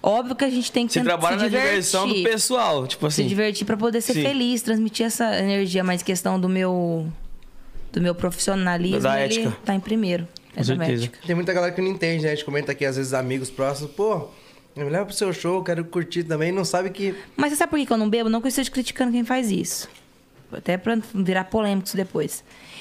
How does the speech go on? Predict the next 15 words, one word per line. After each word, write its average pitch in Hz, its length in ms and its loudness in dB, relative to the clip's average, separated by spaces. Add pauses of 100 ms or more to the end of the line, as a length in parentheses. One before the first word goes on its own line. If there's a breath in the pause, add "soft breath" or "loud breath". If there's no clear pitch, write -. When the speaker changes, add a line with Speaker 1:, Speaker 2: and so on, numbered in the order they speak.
(160 loud breath)
Speaker 1:
É - 60 0
porque 208 280 0
eu 233 300 2
esqueço 233 460 0
<laughs> - 580 2
a 320 180 4
letra 262 200 2
das 233 180 2
músicas. 214 460 0 (680 loud breath)
Se - 220 0
eu 226 160 2
beber, 226 600 2
eu 233 80 4
esqueço 214 420 0
tudinho. 180 720 -2